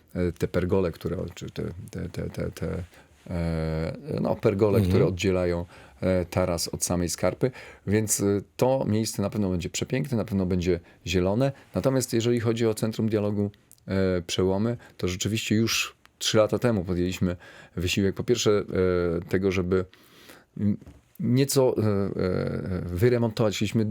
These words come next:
Speaker 1: zrobić dwa w jednym. E, remont tego placu, bo on już widać, że jest dotknięty zębem czasu i na niektóre płyty odpadają i tak dalej, i tak
Speaker 2: I
Speaker 1: dalej.
Speaker 2: trochę betonoza.
Speaker 1: No i betonoza,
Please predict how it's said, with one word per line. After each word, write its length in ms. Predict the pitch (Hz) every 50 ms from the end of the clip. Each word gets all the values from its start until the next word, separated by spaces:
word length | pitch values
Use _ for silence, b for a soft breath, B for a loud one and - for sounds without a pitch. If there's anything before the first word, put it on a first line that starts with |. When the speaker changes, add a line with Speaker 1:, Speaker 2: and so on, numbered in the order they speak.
| - -
Speaker 1:
zrobić 260 | 107 110 110 110 101
dwa 160 | 98 101 101
w 40 | 95
jednym. 340 | 104 95 78 80 78 80 87 - _ _ _ -
E, 360 | 90 92 92 92 92 92 95
remont 260 | 104 117 120 117 107
tego 200 | - 113 104 107
placu, 300 | - - 110 104 - -
bo 120 | 98 95 101
on 160 | 101 98 101
już 240 | 98 92 - - 95 90
widać, 340 | 90 98 98 98 95 90 -
że 80 | - 95
jest 140 | 92 85
dotknięty 540 | 90 92 95 - - - 104 101 92 - 92
zębem 340 | 85 98 92 90 92 90 92
czasu 440 | - 85 82 - - - 110 117 120 B B B B
i 80 | - 98
na 60 | 92
niektóre 380 | 95 98 90 - - 98 98 95
płyty 440 | - - - 104 92 - 95 95 -
odpadają 540 | 90 - - - 95 95 98 98 95 92 90
i 40 | -
tak 140 | - 85 82
dalej, 180 | 85 87 87 90
i 40 |
tak 100 | - -
Speaker 2:
I 20 | -
Speaker 1:
dalej. 160 | - 110 -
Speaker 2:
trochę 260 | - - 117 95 113
betonoza. 580 | 98 110 104 - 120 117 104 85 78 85 76 71 -
Speaker 1:
No 160 | 120 139 165
i 100 | - 185
betonoza, 680 | 131 143 131 - 135 120 110 98 87 104 110 117 -